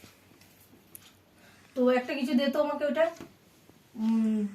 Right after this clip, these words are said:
হ্যাঁ, চাদরটা দে। আমি এখন বেরিয়েছিলাম, তো বেরিয়ে গিয়ে, আম, একটু দরকারেই গেছিলাম আর কি। তো, তো রাস্তা থেকে প্রচণ্ড খিদে পেয়ে গেছে,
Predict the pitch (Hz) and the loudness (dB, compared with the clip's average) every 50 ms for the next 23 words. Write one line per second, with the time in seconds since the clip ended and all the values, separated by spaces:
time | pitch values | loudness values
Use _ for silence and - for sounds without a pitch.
0 | - - - - 233 226 226 233 233 233 247 240 277 240 - _ - 226 226 226 | -10 -14 -6 -2 -2 -2 0 0 0 0 0 0 -2 -2 -2 _ 0 2 4 4
1 | 254 262 262 254 254 247 - 294 302 302 240 226 240 240 262 269 277 302 294 311 | 4 6 6 6 4 4 2 -2 -2 0 2 4 4 4 4 2 2 4 4 6
2 | 330 339 349 - - - - - - - - - - 240 202 208 - 247 262 262 | 6 4 4 0 -10 -20 -20 -20 -20 -18 -18 -16 -14 -14 -6 0 2 4 6 6
3 | 254 220 196 240 247 240 262 277 277 254 233 254 277 277 285 285 294 294 302 302 | 6 6 6 4 4 4 2 2 0 0 0 0 2 4 6 8 10 8 8 6
4 | 311 - - - - - - - - 220 226 226 233 233 233 233 240 233 233 240 | 2 -6 -18 -20 -20 -20 -20 -12 -4 0 2 2 4 4 4 4 4 2 2 0
5 | 240 262 262 - - 294 247 254 233 240 233 262 285 302 311 302 277 247 240 - | -2 -4 -4 -2 0 4 6 6 6 6 6 6 6 6 8 8 6 6 4 4
6 | 254 262 254 240 226 220 214 220 269 320 370 381 370 - - - - - - - | 2 2 2 2 2 0 -2 -2 -2 -2 -2 -2 -4 -8 -12 -12 -12 -14 -14 -18
7 | - - 254 254 254 262 254 254 - - 220 - - - - - - - - - | -8 -2 0 0 2 2 0 -2 -4 -6 -12 -16 -18 -20 -20 -20 -20 -20 -20 -20
8 | - - - - - - 262 254 240 233 220 - - 320 311 - 311 330 339 233 | -20 -20 -20 -20 -8 -4 2 4 4 4 4 2 0 -2 -2 0 2 2 2 2
9 | 240 240 240 247 294 311 311 339 330 - - 269 254 277 277 285 294 285 285 240 | 2 0 -2 0 0 0 0 0 0 -2 -6 -4 -2 -2 0 0 0 0 2 2
10 | 226 220 - 269 339 381 | 2 0 0 -2 -2 -2